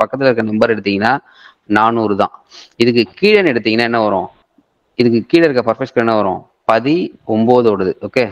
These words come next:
பத்தொன்பதுன்னு வரும். பத்தொன்பது ஸ்கொயர் வந்து த்ரீ சிக்ஸ்டி ஒன்னு தான் பக்கத்துல இருக்க perfect ஸ்கொயர். அப்போ த்ரீ சிக்ஸ்டி ஒன்னுக்கும் நானூறுக்கும் நடுவுல இருக்கு அந்த number. இங்க நம்ம என்ன போட்டிருக்காங்க? பிளஸ்ன்னு போட்டிருக்காங்க. ஓகே,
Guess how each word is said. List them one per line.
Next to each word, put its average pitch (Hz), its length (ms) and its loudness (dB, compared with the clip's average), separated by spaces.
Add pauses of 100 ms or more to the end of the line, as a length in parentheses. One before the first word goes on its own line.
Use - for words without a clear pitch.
(120)
பத்தொன்பதுன்னு 117 520 0
வரும். 101 280 -2
பத்தொன்பது 131 440 -2
ஸ்கொயர் 110 180 2
வந்து 123 420 0 (280)
த்ரீ 151 360 2
சிக்ஸ்டி 117 460 -4
ஒன்னு 107 260 2
தான் 127 260 0 (580)
பக்கத்துல 123 220 -2
இருக்க 110 240 0
perfect 104 260 -4
ஸ்கொயர். 101 100 -2
அப்போ 110 260 2
த்ரீ 151 420 0
சிக்ஸ்டி - 380 -4
ஒன்னுக்கும் 110 800 2 (140)
நானூறுக்கும் 127 760 0
நடுவுல 120 360 2
இருக்கு 104 240 0
அந்த 98 60 -4
number. 98 420 -2 (360)
இங்க 113 200 2
நம்ம 127 160 0
என்ன - 0 -
போட்டிருக்காங்க? 123 760 -2 (380)
பிளஸ்ன்னு 151 380 0
போட்டிருக்காங்க. 98 580 -2
ஓகே, 127 300 -4